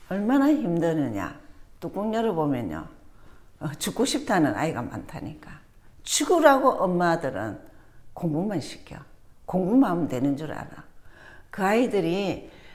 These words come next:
정말 기-, 터놓고 얘기도 못해.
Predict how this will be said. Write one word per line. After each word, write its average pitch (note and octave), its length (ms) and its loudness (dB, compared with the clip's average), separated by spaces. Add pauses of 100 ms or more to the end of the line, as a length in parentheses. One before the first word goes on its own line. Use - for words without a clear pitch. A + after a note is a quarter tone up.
(140)
정말 C4 600 -4 (280)
기-, - 220 -14 (460)
터놓고 D4+ 500 4
얘기도 A3 360 6
못해. A#2 480 -4